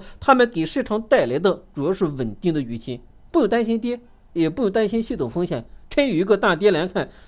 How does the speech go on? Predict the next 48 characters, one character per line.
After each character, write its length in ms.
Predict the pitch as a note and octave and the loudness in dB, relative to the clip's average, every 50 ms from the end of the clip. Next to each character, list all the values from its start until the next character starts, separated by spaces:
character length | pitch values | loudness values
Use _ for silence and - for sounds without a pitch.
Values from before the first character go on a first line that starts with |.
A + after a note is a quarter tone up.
| - - | -20 -14
那 120 | - C#3 C3 | -10 -10 -10
各 280 | - - - C4 G3+ | -10 -2 4 4 4
种 120 | D#3+ C#3 B2+ | 6 4 -4
资 160 | B2+ - F3 | -4 -4 -4
金 160 | D#3+ F3 F3 | -2 -2 -4
就 120 | E3+ F3+ | -4 -6
是 120 | D#3 - C#3 | -6 -6 -8
全 260 | B2+ - - C3+ C#3 | -10 -8 -8 -6 -6
部 100 | D3+ E3+ | -6 -6
抢 200 | - - C3 - - - - - - - - - | -8 -8 -12 -12 -14 -18 -20 -20 -20 -20 -20 -16
啊， 160 | - B2+ A#2 | -14 -14 -10
所 160 | - - F#3 | -2 2 2
以 40 | F#3 | 4
说 100 | F3+ F#3 | 4 4
不 120 | F3+ G#3 | 0 0
用 100 | G#3 D3+ | -2 -2
担 140 | B2+ D3 D3+ | -2 -2 -4
心 160 | D3+ D#3+ D3 | -4 -6 -6
跌 140 | D3 D#3+ D#3 | -4 -4 -2
的 80 | C#3 C3 | -2 -2
问 160 | B2+ A#2 A2 | -4 -4 -8
题。 180 | - B2+ A2+ A2+ - - - - - | -8 -10 -12 -12 -14 -20 -20 -12 -2
但 140 | - C#4+ C#4 | 2 2 2
是 100 | B3+ C#4 C4+ | 4 2 0
往 260 | C4 D#4 C#4 B3 A3+ | 2 4 4 4 2
上 140 | A3+ C4+ A#3 | 0 0 0
的 100 | F3+ C#3+ | 0 0
节 200 | - - D3+ F3+ | 0 -2 -4 -2
奏 180 | F#3 F#3+ - - - - - - - | -2 -4 -4 -4 -10 -20 -18 -8 -2
大 320 | - B3 G#3+ F#3+ D#3+ C#3+ | -2 0 0 0 0 -2
概 240 | - - - F3 D#3 | -4 -2 0 0 0
率 120 | C#3 C#3 | 0 -2
是 120 | B2+ - C#3+ | -6 -6 -8
快 200 | B2 - - C#3+ | -8 -4 -4 -4
不 100 | B2+ C3+ | -4 -4
下 160 | B2+ - B2+ | -6 -6 -6
来， 200 | A2 A2 A2+ A2+ - - - - - - _ _ - - | -6 -6 -8 -10 -14 -20 -20 -20 -20 -20 _ _ -14 -4
尤 240 | - F3 A3 C4 C4+ | 2 4 4 4 4
其 180 | B3+ A3 G3+ | 2 0 -2
是 260 | G3 G3 G#3 D3+ - - | -2 0 0 -2 -2 -4
快 200 | - - A3 F3 | -8 -4 -4 -4
速 140 | D3+ - B2+ | -4 -4 -8
冲 200 | A2 - F3 D#3 | -8 -6 -6 -4
高 120 | D3+ D3+ D3 | -2 -2 -2
一 100 | C#3+ D3 | -2 -4
波 200 | D3 D#3 C#3 C#3 | -2 -2 -4 -2
之 100 | C#3 D3 | -4 -6
后， 240 | C3 D3+ C3 - | -6 -8 -10 -10